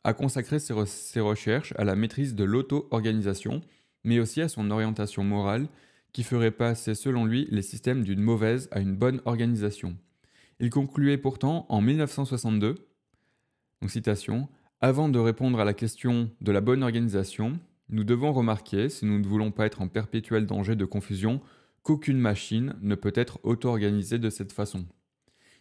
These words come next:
Il précisait que l'empêchement provenait d'une impossibilité logique. Une machine est inapte à s'auto-organiser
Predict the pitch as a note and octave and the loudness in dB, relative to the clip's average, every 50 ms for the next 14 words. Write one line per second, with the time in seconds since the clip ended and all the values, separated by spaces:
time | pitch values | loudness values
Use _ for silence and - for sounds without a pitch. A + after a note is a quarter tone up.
0 | _ - A#2+ A#2 - D#3 D3+ D3+ - D#3 C#3 E3+ F#3+ F#3 - A2+ A2 A#2 C3 B2+ | _ -4 -4 -2 -2 -2 -2 -2 -2 -2 0 0 0 2 2 2 2 2 2 0
1 | B2+ C3+ B2+ - - A2+ A#2 C#3 - C#3 - - C3 B2+ A#2+ A#2+ A#2 B2+ C#3 B2+ | -2 -2 -2 -2 -2 -2 -2 -2 -4 -6 -4 -2 -2 0 2 2 0 0 0 -2
2 | G2+ G2 A2 B2+ C#3+ C#3 - D3 - - A#2+ A#2+ A#2 A#2 A2+ G#2 - C3 C3+ C3 | 0 0 0 0 0 -2 -4 -4 -4 -4 -2 0 0 0 0 0 2 2 2 2
3 | B2 A2 G2+ G#2+ - - - _ _ _ _ _ _ _ - - A2 A2 G#2 G#2 | 2 0 -2 -4 -10 -10 -16 _ _ _ _ _ _ _ -2 0 2 2 2 0
4 | - C#3+ D3 D#3+ - - - G2+ - - - B2+ A#2+ A2+ G#2+ G#2+ A2 - - - | 0 0 0 -2 -2 -2 -2 -4 -2 -2 -2 0 0 2 0 0 -2 -6 -12 -10
5 | - - G2+ - - A#2+ A2 - C3 B2+ A#2+ A2+ A2+ A2 A2 G#2 F2+ F2+ G2+ A2+ | -6 -6 -4 -4 -4 -6 -4 -2 0 0 2 2 2 2 0 0 0 0 0 -2